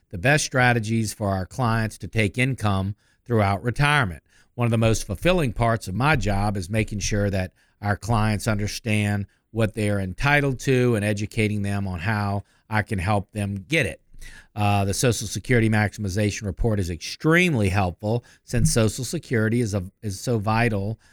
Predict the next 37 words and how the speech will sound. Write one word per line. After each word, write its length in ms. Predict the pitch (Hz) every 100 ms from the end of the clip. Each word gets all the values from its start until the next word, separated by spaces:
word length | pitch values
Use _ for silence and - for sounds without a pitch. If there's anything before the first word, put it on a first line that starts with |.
| - _
uh, 160 | 110 104
to 140 | - 120
so 240 | - 180
many 220 | 151 113
Americans 640 | 110 107 107 110 - 101 101
as 140 | 90
they 120 | 104
look 260 | 104 113 -
for 120 | 104
dependable 640 | 87 - 117 113 104 104 -
income 580 | 123 127 120 107 95 95
to 100 | 101
bridge 380 | 92 113 113 92
the 120 | 104
income 380 | 107 110 104 98
gap 340 | 92 92 90 98
in 140 | 90
retirement. 640 | 90 - 127 127 85 80 _ - - -
So 160 | 135
as 180 | 135 120
I 60 | 113
say, 420 | - 156 139 104
Tony, 440 | - 117 110 110
with 200 | 104 107
this 220 | 107 -
report, 500 | 101 - 156 160 117
it, 140 | 101 - _ _ _
it 160 | 117 107
runs 320 | 139 131 104
so 320 | - 170 175
many 240 | 147 110 95
calculations 1040 | 110 101 - 98 110 127 120 95 90 85
and 140 | 87
so 260 | 85 147 160
many 400 | 131 107 98 92 _ _
scenarios 1040 | - - 104 117 135 117 98 95 92 87 92
and 140 | 87